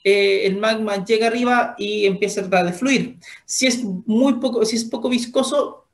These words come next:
fluye bastante y genera ríos de lava, que después se solidifican y te generan como esta especie de murallas de roca. Si es muy viscoso, no alcanza ni siquiera a fluir y se acumula y genera como domos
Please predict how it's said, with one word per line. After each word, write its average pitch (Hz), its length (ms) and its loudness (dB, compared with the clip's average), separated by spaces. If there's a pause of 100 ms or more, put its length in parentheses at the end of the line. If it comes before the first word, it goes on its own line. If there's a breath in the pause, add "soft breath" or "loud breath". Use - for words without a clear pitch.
(140)
fluye 240 520 0
bastante 226 420 0
y 220 60 -6
genera 220 340 0
ríos 226 260 0
de 254 80 -4
lava, - 260 0 (400 loud breath)
que 160 120 -2
después 156 260 0
se 185 80 -2
solidifican 175 560 0
y 165 80 -2
te - 80 -14
generan 175 300 -2
como 175 180 -4
esta 170 140 -8
especie - 260 -8
de 175 60 2
murallas 165 440 0
de 190 60 -6
roca. 202 300 -2 (580 loud breath)
Si - 300 -2
es 240 160 0
muy 247 300 2
viscoso, 233 500 2
no 226 80 4
alcanza 269 360 0
ni 311 100 2
siquiera 240 280 2
a 254 60 -4
fluir 277 320 0
y 220 320 -6
se - 200 -4
acumula 233 460 2
y 247 300 -2
genera 233 360 0
como 202 280 -4
domos 185 480 -4